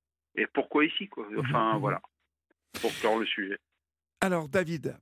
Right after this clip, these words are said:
Speaker 2: euh, je crois que vous voulez nous donner des nouvelles, euh, de, d'un auditeur que nous chérissons jo-, sur cette antenne, que nous aimons beaucoup, vous le savez.
Speaker 1: Oui.
Speaker 2: Euh,
Speaker 1: <laughs> Oui, oui, je, je le sais par son intermédiaire, parce que,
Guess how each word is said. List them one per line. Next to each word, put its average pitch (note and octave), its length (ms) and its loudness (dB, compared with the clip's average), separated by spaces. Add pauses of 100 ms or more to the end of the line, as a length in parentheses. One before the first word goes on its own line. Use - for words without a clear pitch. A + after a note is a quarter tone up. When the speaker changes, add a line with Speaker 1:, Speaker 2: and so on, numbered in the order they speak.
(220)
Speaker 2:
euh, C#3+ 220 2 (240)
je C3+ 100 -2
crois F3+ 220 0
que - 100 -8
vous C3+ 340 0
voulez C#3+ 320 2
nous C#3+ 140 4
donner D3 280 2
des C#3+ 140 4
nouvelles, C#3+ 520 2 (320)
euh, C3 80 2
de, B2+ 380 2 (280)
d'un C3+ 220 4
auditeur D#3 500 0
que - 100 -4
nous B2+ 760 0
chérissons D#3 720 2
jo-, C3+ 840 0
sur C3+ 160 -2
cette - 180 -2
antenne, C#3+ 400 0
que D3 120 -4
nous B2+ 500 0
aimons C3+ 240 4
beaucoup, C#3+ 380 0
vous E3 140 -2
le B2+ 40 0
savez. B2 240 2
Speaker 1:
Oui. A3+ 280 2 (680)
Speaker 2:
Euh, - 360 2
Speaker 1:
<laughs> - 40 -4
Oui, D#3+ 160 6
oui, F#3 340 2
je, D#3+ 60 6 (100)
je E3+ 100 4
le F3 180 2
sais G#3 100 6
par D3 180 0 (140)
son F#3+ 160 2
intermédiaire, D3 540 2
parce - 180 -2
que, C3+ 160 0